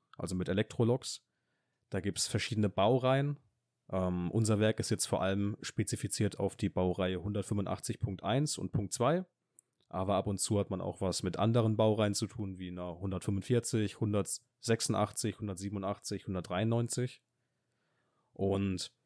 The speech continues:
dort fallen natürlich wie bei jedem anderen Fahrzeug oder Vergleichbarem Reparaturen und Instandhaltungsarbeiten an.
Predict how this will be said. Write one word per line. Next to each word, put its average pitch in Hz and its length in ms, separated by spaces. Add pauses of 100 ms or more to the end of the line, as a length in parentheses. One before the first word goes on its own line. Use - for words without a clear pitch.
(120)
dort 101 180
fallen 110 260
natürlich 104 480
wie 110 60
bei 95 220
jedem 98 400
anderen 101 400
Fahrzeug 107 500
oder 95 140
Vergleichbarem 101 840 (280)
Reparaturen 95 720
und 90 220
Instandhaltungsarbeiten 123 1040
an. 113 260